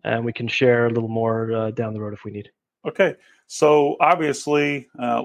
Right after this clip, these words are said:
Speaker 2: like you said earlier, Rick, certain platforms are attracting certain types of products. Obviously,
Speaker 1: Correct.
Speaker 2: um, you know, ho-, uh,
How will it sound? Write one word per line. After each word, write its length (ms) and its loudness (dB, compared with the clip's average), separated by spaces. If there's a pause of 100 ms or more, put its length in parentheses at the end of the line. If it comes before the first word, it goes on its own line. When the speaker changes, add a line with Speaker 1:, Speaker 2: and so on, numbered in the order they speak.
Speaker 2:
like 240 0
you 60 -6
said 500 -2
earlier, 440 0
Rick, 340 -2 (340)
certain 400 0
platforms 720 2
are 120 4
attracting 460 0
certain 300 -2
types 300 0
of 80 -8
products. 580 4 (180)
Obviously, 680 4 (320)
Speaker 1:
Correct. 120 -2
Speaker 2:
um, 360 -2
you 80 -8
know, 300 -4
ho-, 300 -4
uh, 400 -8